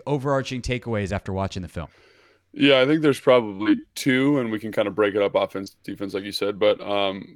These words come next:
Speaker 2: the defense really struggled big time outside of a couple sequences of plays.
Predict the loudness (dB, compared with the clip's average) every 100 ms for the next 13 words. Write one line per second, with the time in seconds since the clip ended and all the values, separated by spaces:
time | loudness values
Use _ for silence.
0 | -20 -20 -16 -8 -2 0 0 -2 -6 -2
1 | -2 0 0 0 -2 -4 -4 -2 -2 -4
2 | -8 -6 0 0 0 -6 -4 -4 0 2
3 | 2 -2 -6 -10 -8 -10 -12 -16 _ _
4 | _ _ _ -18 -6 0 2 0 -6